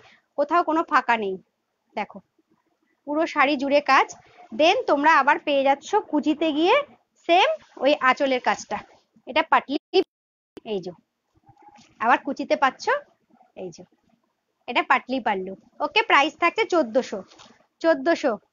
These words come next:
যারা আগে আগে নিয়েছো, বললাম যে, আহ, আমার পুরনো customer এমন কেউ বাকি নেই যার ওয়ারড্রপে আমার থেকে নেওয়া এরকম একটা জামদানি নেই,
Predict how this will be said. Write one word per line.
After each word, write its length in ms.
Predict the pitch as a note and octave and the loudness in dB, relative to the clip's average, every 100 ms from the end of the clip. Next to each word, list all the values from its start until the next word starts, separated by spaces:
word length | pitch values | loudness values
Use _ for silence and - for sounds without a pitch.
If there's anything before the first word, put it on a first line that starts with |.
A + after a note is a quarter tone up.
| B3+ | -2
যারা 260 | C#4+ E4 | 2 4
আগে 120 | D#4 | 2
আগে 180 | D#4+ E4+ | 0 -2
নিয়েছো, 340 | E4+ E4 F4 G4+ | -2 -2 -2 0
বললাম 380 | D#4+ D#4+ E4+ | 0 2 2
যে, 120 | E4+ G4 | 2 2
আহ, 760 | B4+ - _ - - B3 B3 | 0 -6 _ -20 -6 0 2
আমার 200 | C#4 D#4+ | 2 2
পুরনো 320 | E4 D#4+ D#4+ | 0 0 0
customer 440 | D#4+ D#4+ - E4+ F4 | 2 0 0 2 4
এমন 300 | D4+ D#4+ E4+ | 2 2 0
কেউ 160 | F#4 | 0
বাকি 320 | D#4 C4+ E4 | 2 2 2
নেই 160 | E4+ F4+ | 0 2
যার 160 | D4 C#4+ | 2 4
ওয়ারড্রপে 500 | C#4 C4 C#4+ D4+ E4+ | 2 2 -2 2 2
আমার 220 | D4 C#4+ | 2 -2
থেকে 200 | E4+ E4 | -6 -4
নেওয়া 300 | D#4+ D4 D#4 | -2 2 2
এরকম 400 | - D4 C#4+ D4 | 2 0 0 -2
একটা 200 | D#4 D#4 | -4 -2
জামদানি 460 | C#4+ B3+ B3+ C#4 D4 | 2 2 2 -2 0
নেই, 260 | C#4+ C4+ | 0 0